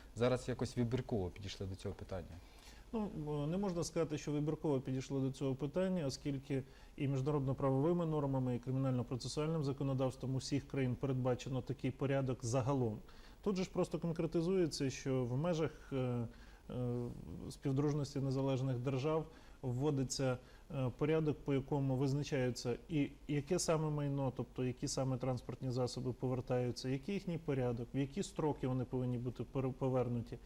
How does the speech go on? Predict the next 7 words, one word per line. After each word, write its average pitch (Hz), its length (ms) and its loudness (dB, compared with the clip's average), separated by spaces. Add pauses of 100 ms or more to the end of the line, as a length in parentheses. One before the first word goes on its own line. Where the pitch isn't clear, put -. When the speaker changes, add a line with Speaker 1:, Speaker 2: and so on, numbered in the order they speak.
(340)
Speaker 2:
які 147 360 0
права 165 480 2
тієї 156 380 2
чи 151 180 -2
іншої 147 320 0
сторони 143 600 0
щодо 131 400 0